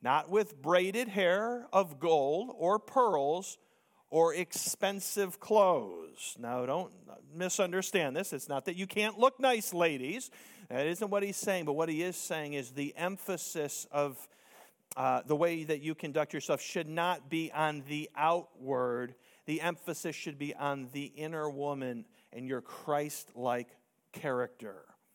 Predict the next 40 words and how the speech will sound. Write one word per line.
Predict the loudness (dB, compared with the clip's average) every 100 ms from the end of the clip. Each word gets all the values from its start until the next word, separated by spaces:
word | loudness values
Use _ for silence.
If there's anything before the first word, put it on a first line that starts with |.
| _ _ _ _ -14
And | -10 -8
so, | 0 0 0
you | -2 -2
know, | -2 -4 -12 -20
it, | -16 -10 -8 -8 -8
it |
shouldn't | -4 -4 -2
be | -2
an |
emphasis | -2 -2 -2 -2 -2
on | -2 0
the | 0
outward, | -2 -4 -10 -6
basically, | -6 -6 -10 -8 -8
is | -6
what | -8
he's | -8 -10
saying | -8 -8 -8 -10
there. | -10 -12 -16 _ -20 -8
But | -6 -4
you |
see | -2 0
that | 0 2
the | 0
wealthy | 0 6 6 6 2 -2 -4 -4
would | -2 -4
wear | -2 -2 -2 -4
pearls. | -8 -12 -6 -2 0 0 -4
Nothing | -10 -8 0
wrong | 2 2 2
with | 2
wearing | 4 4 4 2
pearls, | 4 4 2
unless | -2 -4 -4
you're | -4
wearing | -2 -2 -2 -4
pearls, | -2 0 0 -2
I | -2
suppose, | -4 -4 -4 -4
to | -8